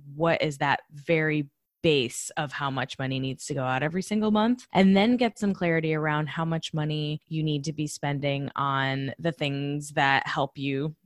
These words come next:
basically stay alive, <laughs> like food and transportation and thing,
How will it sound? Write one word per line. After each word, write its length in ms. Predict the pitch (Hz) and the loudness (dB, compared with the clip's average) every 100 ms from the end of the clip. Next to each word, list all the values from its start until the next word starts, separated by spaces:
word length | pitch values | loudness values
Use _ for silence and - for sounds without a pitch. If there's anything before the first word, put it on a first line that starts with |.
| _ _ | _ _
basically 440 | 147 143 165 147 | -2 -2 -4 -4
stay 260 | 139 - 147 | -4 0 2
alive, 600 | 135 147 107 139 170 151 | 2 2 2 0 -2 2
<laughs> 0 | |
like 300 | 185 165 147 | 2 4 0
food 640 | - - 180 165 160 160 165 | -4 2 4 6 4 2 0
and 400 | - 143 139 135 | 0 2 2 -2
transportation 1160 | - 143 131 - - 202 185 180 160 151 147 143 - | -4 -4 -6 -8 0 2 4 2 0 0 -2 -6 -4
and 580 | 147 135 135 135 135 - - - - | -2 0 0 -2 -4 -8 -12 -12 -2
thing, 260 | 185 180 | 2 2